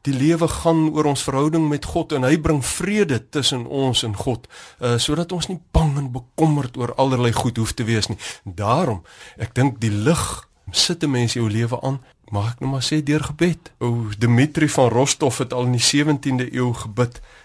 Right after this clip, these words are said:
"Kom, o lig, en verlig die duister in my, kom, o lewe, wek my uit die dood." So dit is, 'n gebed is meer as woorde. Gebed is 'n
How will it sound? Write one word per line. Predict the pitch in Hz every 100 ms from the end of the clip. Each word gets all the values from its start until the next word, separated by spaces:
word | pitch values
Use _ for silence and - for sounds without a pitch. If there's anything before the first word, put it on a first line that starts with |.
| _ -
"Kom, | 156 139 117 113
o |
lig, | 110 101 107 - - _ - _ -
en | 127 104
verlig | 120 107 123 117
die | 120 98
duister | 127 123 - 120
in | 110 104
my, | 107
kom, | - 135 131 117
o | 107
lewe, | 104 120 120 107
wek | 98 120 120
my | 120
uit | 110
die | 113
dood." | 98 113 104 - - - -
So | - 151
dit | 147 151 151
is, | 139
'n | - 113 -
gebed | 120 123 98 220 - -
is | - 123
meer | 143 170
as | 147
woorde. | 113 123 123 101
Gebed | 98 107 160 165
is |
'n | 139